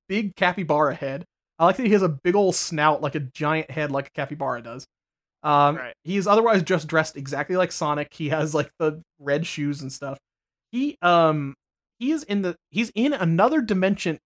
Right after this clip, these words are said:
Speaker 1: in the I D W verse, which is the Son-, the classic Sonic world.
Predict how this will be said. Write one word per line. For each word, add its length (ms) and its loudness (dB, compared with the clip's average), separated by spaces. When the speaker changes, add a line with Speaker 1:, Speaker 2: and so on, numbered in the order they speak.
Speaker 1:
in 140 0
the 120 -2
I 120 4
D 120 -4
W 340 0
verse, 380 -6
which 160 -4
is 180 -2
the 120 -2
Son-, 420 2
the 80 -14
classic 460 0
Sonic 380 0
world. 400 -6